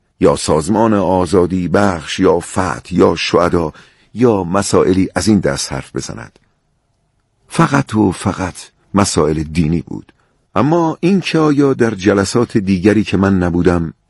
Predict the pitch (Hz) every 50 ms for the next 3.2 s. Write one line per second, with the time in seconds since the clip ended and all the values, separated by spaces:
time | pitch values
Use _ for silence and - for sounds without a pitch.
0 | _ _ - 95 85 92 95 92 90 87 87 87 - - 92 82 - 92 90 87
1 | - 90 95 110 104 - - 82 82 78 87 85 82 - - 95 92 92 90 80
2 | 92 113 113 110 110 123 139 139 131 123 120 113 110 104 87 65 - - - 52
3 | - - - -